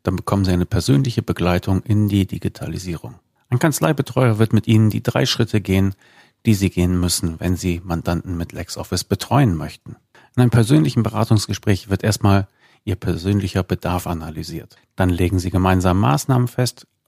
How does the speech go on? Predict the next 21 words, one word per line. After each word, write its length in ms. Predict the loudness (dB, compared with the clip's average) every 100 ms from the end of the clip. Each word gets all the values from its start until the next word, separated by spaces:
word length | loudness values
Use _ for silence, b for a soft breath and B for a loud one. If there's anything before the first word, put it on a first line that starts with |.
| _
einigen 360 | 0 0 0 -4
sich 220 | -6 -10
auf 120 | -10
Ziele 340 | 0 2 2 2
und 120 | 0
Termine 440 | -4 -2 0 0 -2 b b
und 120 | -14 -8
planen 260 | -2 0
die 80 | 0
nächsten 320 | 0 -2 -4
Schritte. 340 | -4 -4 -6 -12 _ _ _ _ _
Zweite 360 | 0 2 2
Phase, 460 | -4 -6 -8 -10 -18 b b b b b
da 100 | -2
geht 220 | -2 -6
es 100 | -2
um 100 | 2
das 200 | 2 2
Onboarding 520 | 2 4 2 2 0
der 120 | -2
Kanzlei. 500 | -4 -6 -4 -4 -4